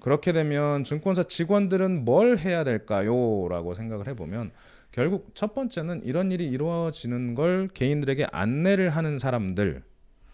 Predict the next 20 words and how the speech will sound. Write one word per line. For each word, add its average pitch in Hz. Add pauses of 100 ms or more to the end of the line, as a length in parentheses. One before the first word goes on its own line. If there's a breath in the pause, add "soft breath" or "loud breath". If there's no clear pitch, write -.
(420 soft breath)
브로커들, 113 (680)
일반 127
창구 220
직원들이 117
있을 123
수 -
있겠죠. 139 (640 soft breath)
은행 143
창구 156
직원분들하고 113
비슷합니다. 98
이런 110
분들이 107
있고요. 127 (520 soft breath)
그 143
위로 131
가면 165 (420 soft breath)
여러 110
가지 90
실질적으로 202